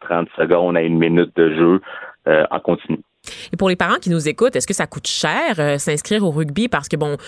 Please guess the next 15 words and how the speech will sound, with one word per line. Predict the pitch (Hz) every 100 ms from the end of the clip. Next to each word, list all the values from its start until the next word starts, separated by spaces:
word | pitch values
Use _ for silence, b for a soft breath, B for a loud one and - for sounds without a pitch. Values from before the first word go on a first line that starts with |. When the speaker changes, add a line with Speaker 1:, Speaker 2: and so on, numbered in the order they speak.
| B B
Speaker 2:
euh, | 143 147
souvent, | - - 175 208
la | 175
solution | 156 170 160 - 196 208
pour | 202 165 165
les | 151
parents | 151 135 165 185 185
qui | 156
veulent | 135 160 160 -
impliquer | 165 160 147 196
leurs | 190 151 147
enfants | 143 170 170
dans | 151
le | 131
sport, | - 160 165 170